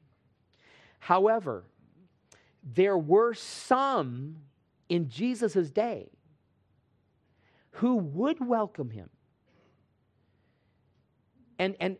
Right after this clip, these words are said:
and welcome him into the city. And their welcome is the event that we especially celebrate on the day that we call Palm Sunday. And we read about that in Luke's Gospel in chapter nineteen. I know Micah read some of this, but if you'll look over to chapter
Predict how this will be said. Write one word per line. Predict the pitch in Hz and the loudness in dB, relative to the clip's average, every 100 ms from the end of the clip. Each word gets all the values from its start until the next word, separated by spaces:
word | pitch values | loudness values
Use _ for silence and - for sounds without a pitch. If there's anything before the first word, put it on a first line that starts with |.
| - | -6
and | 180 170 | -4 0
welcome | 165 233 240 233 | 2 2 2 0
him | 233 | 2
into | 233 | 0
the | 226 | -2
city. | 226 - 294 311 214 - _ _ _ _ _ _ _ _ _ _ _ _ _ _ - | -4 -4 0 0 -2 -14 _ _ _ _ _ _ _ _ _ _ _ _ _ _ -2
And | 190 | 2
their | 208 | 4
welcome | 180 196 262 285 240 202 185 139 _ _ _ _ | 6 6 4 2 2 2 -2 -10 _ _ _ _
is | 226 226 | 2 2
the | 220 | 4
event | 202 165 269 220 196 147 | 4 4 2 2 -4 -2
that | 185 | -2
we | 175 220 | 0 0
especially | 240 - 190 - 170 | 0 2 0 0 -2
celebrate | 180 175 143 135 131 | 0 0 0 -2 -2
on | 139 | -6
the | 139 | -4
day | 120 120 | -4 -4
that | 120 | -6
we | 123 | -10
call | - 104 95 120 120 _ _ _ _ _ | -8 -6 -6 -8 -16 _ _ _ _ _
Palm | - 117 123 | -8 -8 -8
Sunday. | - 170 165 92 - | -8 -8 -8 -12 -12
And | 123 | -8
we | 127 | -8
read | 151 208 | -6 -4
about | 196 135 117 | -2 -2 -2
that | 120 | -6
in | 117 123 | -6 -6
Luke's | 123 - | -8 -8
Gospel | 120 95 95 - 101 120 - | -8 -8 -10 -12 -12 -12 -12
in | 123 | -12
chapter | - 90 - | -10 -10 -10
nineteen. | 104 104 - - 180 113 | -12 -12 -14 -10 -8 -6
I | |
know | 139 147 139 | -4 -6 -8
Micah | 139 165 139 | -6 -6 -2
read | 123 110 | -4 -4
some | 151 | -6
of | 143 | -6
this, | 113 - | -8 -6
but | 127 110 - - | -8 -8 -14 -12
if | 139 | -6
you'll | 147 151 | -4 -2
look | 170 190 | -2 -2
over | 165 | -2
to | 131 | -4
chapter | - 147 139 123 | -4 -4 -2 -6